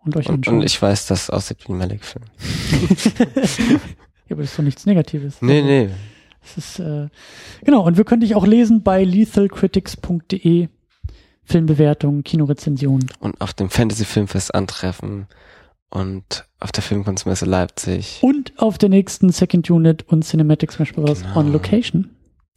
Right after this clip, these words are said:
Speaker 1: Hier in
Speaker 2: Und
Speaker 1: Berlin.
Speaker 2: im Filmrauschpalast.
Speaker 1: Da wohnst du ja eh. Da
Speaker 2: Ja.
Speaker 1: wohnst du ja eigentlich zwischen Vorhang und, äh, erster Reihe, glaub ich.
Speaker 2: Ich schlafe immer im Ofen, da ist schön warm.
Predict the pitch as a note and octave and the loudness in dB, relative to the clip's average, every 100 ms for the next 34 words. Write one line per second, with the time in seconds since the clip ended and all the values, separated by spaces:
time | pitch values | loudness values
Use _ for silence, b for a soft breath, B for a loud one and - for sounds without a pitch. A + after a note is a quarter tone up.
0 | - - E2 - C#3 - D3+ _ _ _ | -16 0 2 2 2 2 -2 _ _ _
1 | _ _ _ _ _ _ _ - G2+ - | _ _ _ _ _ _ _ -8 -8 -6
2 | G2+ G2 - - G#2 - - - _ _ | -6 -6 -10 -14 -16 -16 -20 -20 _ _
3 | E3 E3 D#3 - D3+ C3+ B2 _ _ B | -4 2 2 2 -2 -2 -8 _ _ B
4 | B - D3+ C#3+ D#3+ C#3+ D#3+ D#3+ D3 C#3 | B -4 0 2 2 2 2 4 2 0
5 | - - - D#3 D3+ - D#3+ D3 D3 D3+ | -4 -18 -10 -4 -4 -2 2 4 2 0
6 | C#3 C3+ D#3 C3+ C3+ _ _ _ _ D3 | -2 -2 -4 -2 -4 _ _ _ _ -6
7 | - C#3 C3 C3 C#3+ A2+ - - - G#2+ | -4 -6 -6 -6 -2 -2 0 -2 -2 -2
8 | - F#2+ F#2+ - G2 - G#2+ G#2+ - - | 0 0 0 0 -2 -2 -4 -4 -6 -8
9 | - - G#2 | -4 -4 -4